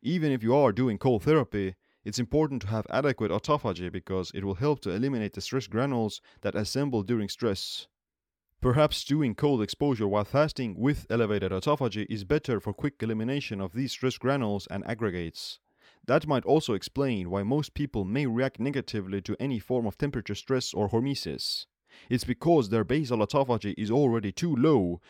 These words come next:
due to inhibiting it with diet and eating too frequently. This, in turn, leads to the accumulation of stress granules that would be removed by autophagy otherwise,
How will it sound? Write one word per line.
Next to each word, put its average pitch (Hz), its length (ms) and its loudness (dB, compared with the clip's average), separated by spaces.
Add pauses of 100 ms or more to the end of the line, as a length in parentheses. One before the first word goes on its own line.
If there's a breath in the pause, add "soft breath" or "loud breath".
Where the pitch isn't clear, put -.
(200 soft breath)
due 156 200 2
to 104 180 -4
inhibiting 110 460 -2
it 90 120 -4
with 92 160 -4
diet 127 460 0
and 107 140 -4
eating 117 200 -4
too 113 160 -6
frequently. 90 560 -4 (600 soft breath)
This, 143 300 0
in 104 180 -4
turn, 139 400 2 (200 soft breath)
leads 151 280 -2
to 113 100 0
the 101 80 0
accumulation 131 680 -2
of 95 80 -6
stress 131 260 -4
granules 104 600 -4 (200 soft breath)
that 107 140 -2
would 110 100 -2
be 101 100 -2
removed 120 380 0
by 101 120 0
autophagy 107 500 -2
otherwise, 90 640 -2